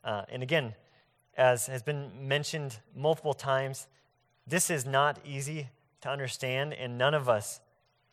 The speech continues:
understand it fully. I don't, and I don't think that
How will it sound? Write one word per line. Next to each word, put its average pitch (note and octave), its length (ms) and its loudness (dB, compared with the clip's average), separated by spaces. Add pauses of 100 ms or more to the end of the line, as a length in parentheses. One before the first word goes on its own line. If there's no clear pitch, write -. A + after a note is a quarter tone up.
(160)
understand B2+ 500 -2
it A#2 100 -10
fully. C#3 440 0
I C3 200 0
don't, C3 340 -2 (880)
and B2 280 -4 (220)
I B2 120 2
don't C3+ 180 2
think C#3+ 200 -4
that B2 200 -2